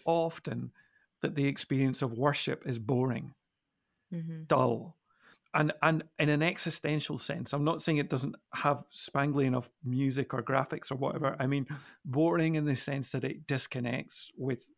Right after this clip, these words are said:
Speaker 1: with the experience of God and the experience of life. And I, I would argue that fundamentally,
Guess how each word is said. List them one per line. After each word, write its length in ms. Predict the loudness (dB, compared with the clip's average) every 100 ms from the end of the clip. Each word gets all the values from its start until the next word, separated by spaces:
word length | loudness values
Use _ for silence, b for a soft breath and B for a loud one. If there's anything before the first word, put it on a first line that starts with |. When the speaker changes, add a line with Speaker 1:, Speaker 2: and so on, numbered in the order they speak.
| -6
Speaker 1:
with 300 | -2 -2 -2
the 140 | -4
experience 800 | -4 -8 -2 2 4 2 0 -6
of 140 | -6
God 360 | -2 0 0 -4 -8
and 140 | -6
the 60 | -6
experience 540 | -8 -6 -4 -2 -4
of 100 | -8
life. 420 | -2 -2 -2 -12 -20 B B B B B B _
And 160 | 0 0
I, 80 | -2 _
I 200 | 2 4
would 200 | 6 4
argue 340 | 4 2 0 -2
that 200 | -4 -10
fundamentally, 1160 | -10 -2 0 2 0 2 2 0 -2 -4 -6